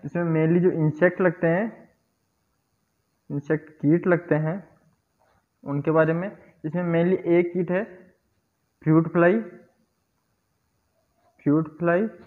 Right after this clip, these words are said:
जिसे फल मक्खी बोलते हैं, फल मक्खी बोलते हैं। वो इसमें mainly नुकसान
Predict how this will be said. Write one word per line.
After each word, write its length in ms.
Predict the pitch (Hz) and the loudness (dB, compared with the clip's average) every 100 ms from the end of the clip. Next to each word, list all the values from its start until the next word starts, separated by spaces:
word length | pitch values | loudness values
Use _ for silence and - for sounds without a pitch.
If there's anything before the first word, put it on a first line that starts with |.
| _ - | _ -8
जिसे 260 | 135 - 196 - | -6 -4 -6 -2
फल 160 | 165 | 0
मक्खी 280 | 151 147 170 | 0 0 2
बोलते 300 | 160 165 156 | 6 6 4
हैं, 160 | 175 226 - - _ _ _ _ _ _ _ _ _ _ _ _ _ _ _ _ _ _ _ _ _ _ _ _ _ _ _ _ _ _ _ | -2 -4 -10 -20 _ _ _ _ _ _ _ _ _ _ _ _ _ _ _ _ _ _ _ _ _ _ _ _ _ _ _ _ _ _ _
फल 120 | 151 143 | -4 -2
मक्खी 320 | 139 139 156 | -2 -2 2
बोलते 320 | 156 160 160 | 4 4 2
हैं। 240 | 170 175 214 - _ _ _ _ _ _ _ _ _ _ _ _ _ _ _ _ _ _ | -6 -6 -12 -18 _ _ _ _ _ _ _ _ _ _ _ _ _ _ _ _ _ _
वो 80 | 143 | -4
इसमें 180 | 143 160 | -2 -2
mainly 380 | 156 151 156 165 | 0 2 2 2
नुकसान 500 | 151 143 - 156 165 | 0 -6 -4 -4 -4